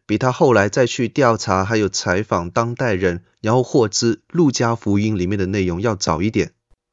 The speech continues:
当然，如果我们要依从教会的传统来去判断这两卷书写成的时间的话，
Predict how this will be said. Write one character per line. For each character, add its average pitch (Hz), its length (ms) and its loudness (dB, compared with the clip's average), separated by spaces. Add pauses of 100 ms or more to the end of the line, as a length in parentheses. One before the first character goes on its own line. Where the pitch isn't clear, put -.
(180)
当 151 160 2
然， 117 240 4
如 113 240 2
果 101 320 4
我 92 80 0
们 90 260 -2
要 101 220 0
依 120 180 -4
从 90 320 -6
教 110 220 2
会 110 120 2
的 90 120 0
传 90 300 -4
统 - 340 -4
来 98 140 2
去 101 260 0
判 104 240 -2
断 95 240 0
这 110 180 0
两 85 200 0
卷 101 200 0
书 101 180 -2
写 90 200 -2
成 87 180 -4
的 90 80 -2
时 92 180 0
间 98 160 0
的 90 120 -2
话， 87 320 0